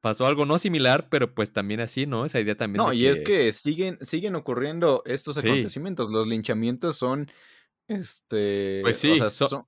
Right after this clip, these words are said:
Speaker 2: son cosa común en México, ¿no?
Speaker 1: De hecho, una vez sucedió, ¿no? Que unos güeyes iban trabajando en no sé qué lugar y que dijeron que estaban violando, eh,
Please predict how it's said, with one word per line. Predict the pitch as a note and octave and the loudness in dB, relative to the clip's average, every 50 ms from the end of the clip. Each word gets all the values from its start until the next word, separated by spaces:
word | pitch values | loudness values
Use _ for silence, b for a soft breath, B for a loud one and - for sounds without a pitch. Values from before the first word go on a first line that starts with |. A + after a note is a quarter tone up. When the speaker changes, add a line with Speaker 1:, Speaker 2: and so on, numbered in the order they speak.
| - - | -6 -2
Speaker 2:
son | - D#3 E3 | -2 -2 -2
cosa | E3 - E3 F#3 - G#3 F#3 - - - | 0 2 2 2 2 2 -2 -2 -4 -8
común | - A#2 A2 G#2+ A2+ B2+ D#3+ G#3+ A#3+ F3+ C3+ - - | -4 -2 -2 -2 -2 -2 -2 -4 -4 -6 -8 -10 -10
en | B2 G#2+ G2 G2 G2 | -8 -8 -6 -4 -4
México, | G#2 G2+ - - G2+ - - - G2+ - | -6 -6 -8 -10 -12 -12 -10 -10 -10 -8
¿no? | A2 C3+ F#3+ F#3+ b b - | -8 -8 -10 -10 b b -4
Speaker 1:
De | C3+ | -4
hecho, | D3+ - F#3+ | -2 -2 -2
una | F#3 F#3 F3 | 0 0 0
vez | F3+ F3 | 0 -2
sucedió, | - F3+ - C#3+ A2+ G#2 A2 C3 C3 A2+ | -2 -2 0 0 0 2 2 2 2 2
¿no? | G2+ G#2 A2+ B2 | 0 -2 -4 -2
Que | - B2+ | -4 -4
unos | C3 C#3+ C#3 | -2 -2 -2
güeyes | B2 C3 C3 C3+ B2+ - | -2 -2 -2 -2 -2 -2
iban | C#3 C3+ C3 | -4 -4 -2
trabajando | - A#2 F#2 E2+ E2 - - G#2 A2 A2+ A#2 | -2 0 0 0 -2 -4 -6 -6 -6 -4 -4
en | A2 | -4
no | G#2 G#2 | -4 -6
sé | - - - | -6 -8 -8
qué | - A#2 | -6 -6
lugar | G#2+ G#2 G2 F#2+ G2 G2+ C#3 F3 - _ _ _ _ _ _ _ _ _ _ _ _ _ _ | -4 -4 -2 0 0 0 0 -2 -6 _ _ _ _ _ _ _ _ _ _ _ _ _ _
y | G#2 G#2 G#2 G2+ G2+ G2+ G2 G2+ G2+ G2+ G2 G2 G2 G2 G2 F#2 _ _ _ _ _ _ _ _ _ | -4 -2 -2 0 0 0 0 0 0 0 0 0 -2 -2 -4 -6 _ _ _ _ _ _ _ _ _
que | - G#2+ | -4 -4
dijeron | G#2 - - G#2+ B2 C#3 | -2 0 0 -2 -2 -2
que | - A#2 | -4 -6
estaban | - - A2 A#2 A#2 | -2 -2 -2 0 0
violando, | G2+ F#2 F#2+ F#2+ G2+ G#2 G2+ G#2 - - | 0 0 0 0 -2 -2 -4 -4 -4 -6
eh, | A#2 | -10